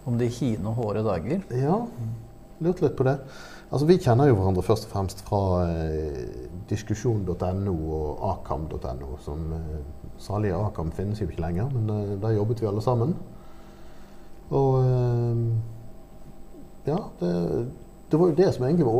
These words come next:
Speaker 2: årsaken til at vi startet hele F trettito da. Ehm, så har vi jo alle sammen jobb, og dere to har jo fått sånne små mennesker og så, eh, så det er jo begrenset hva tid vi har til å bruke på det, dessverre. Men, eh, men jeg synes i hvert fall at, eh, når vi holder på, så er det gøy.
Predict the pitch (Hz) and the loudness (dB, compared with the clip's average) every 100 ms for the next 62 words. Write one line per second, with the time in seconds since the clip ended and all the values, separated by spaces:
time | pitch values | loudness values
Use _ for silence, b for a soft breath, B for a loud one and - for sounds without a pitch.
0 | 160 - 160 110 101 113 107 - 113 - | 2 2 2 4 2 0 -4 0 0 -2
1 | 107 - 107 104 - 117 135 175 208 - | -6 -2 0 0 0 0 2 2 2 0
2 | - - - - B B B B B B | -6 -14 -16 -16 B B B B B B
3 | B B - - - 123 117 117 113 110 | B B -14 -14 -10 -2 2 2 4 4
4 | 110 107 104 - - - - - - - | 4 0 -4 -12 -18 -18 -18 -20 -20 -20
5 | - - - - - - 123 147 104 95 | -20 -18 -16 -16 -18 -8 -2 2 4 4
6 | 131 131 127 107 101 117 85 80 90 87 | 2 2 2 2 4 4 4 2 2 4
7 | 92 98 113 113 113 113 113 98 90 90 | 2 0 -2 0 0 2 4 4 4 2
8 | 87 104 - 98 95 107 92 90 98 98 | 0 -4 -2 -4 0 0 2 0 0 -2
9 | 95 80 87 85 82 - 101 101 98 98 | -4 -2 0 -2 -4 -2 -2 0 -2 -4
10 | 98 - B B B B B B B B | -6 -10 B B B B B B B B
11 | - 113 123 123 123 139 113 98 110 143 | -10 0 4 6 6 4 2 -2 -2 0
12 | 107 95 101 107 104 104 117 139 - 117 | 2 2 2 0 0 4 4 4 6 6
13 | 80 82 82 80 80 98 104 107 104 104 | 6 2 2 2 2 0 2 2 4 2
14 | 82 107 135 123 143 135 110 113 101 95 | 0 -2 -2 0 0 2 2 2 0 -2
15 | - 95 90 90 92 107 113 113 127 - | 0 -2 0 -2 -2 0 2 4 2 2
16 | 190 156 139 151 160 | 0 2 0 -2 0